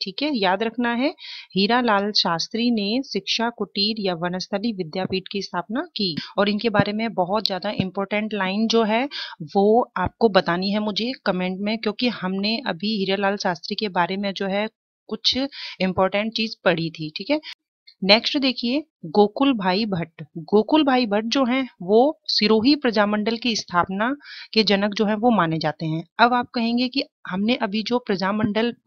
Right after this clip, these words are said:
पढ़े थे तो वहां पर हमने सिरोही प्रजामंडल के देखे थे वृद्धि शंकर त्रिवेदी। अब देखिए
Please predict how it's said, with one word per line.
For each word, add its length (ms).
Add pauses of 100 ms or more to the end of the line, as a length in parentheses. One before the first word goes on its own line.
(400)
पढ़े 260
थे 240 (360)
तो 100
वहां 320
पर 80
हमने 400 (220)
सिरोही 400
प्रजामंडल 580
के 140
देखे 280
थे 180
वृद्धि 460
शंकर 340
त्रिवेदी। 540 (460)
अब 160
देखिए 460